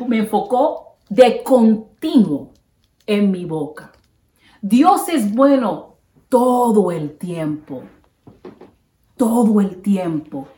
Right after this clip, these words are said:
De continuo en mi boca. Eso es, eh, estoy grabando, eh,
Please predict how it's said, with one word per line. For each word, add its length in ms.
De 280
continuo 840
en 140
mi 140
boca. 500
Eso 560
es, 360
eh, 480
estoy 460
grabando, 600
eh, 320